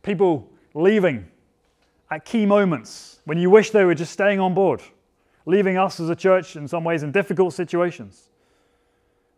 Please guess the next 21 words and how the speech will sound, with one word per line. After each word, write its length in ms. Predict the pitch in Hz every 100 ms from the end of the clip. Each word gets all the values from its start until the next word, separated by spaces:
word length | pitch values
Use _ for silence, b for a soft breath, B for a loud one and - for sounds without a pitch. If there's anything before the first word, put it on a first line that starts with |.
| _ _ _
We've 200 | 170 190
experienced 500 | 196 - 202 208 147
as 100 | 185
a 60 | 180
church 340 | 208 202 165
some 220 | - 190
plans 440 | - 202 202 196 170
just 200 | 190 202
not 160 | 190
working 380 | 165 196 185 180
out 200 | 196 165
the 80 | 165
way 180 | 196 196
we 120 | 196
would 100 | 185
have 120 | 170
liked 280 | 202 233 -
them 180 | 180 151
to 120 | 156
work 240 | 151 135
out. 220 | 135 104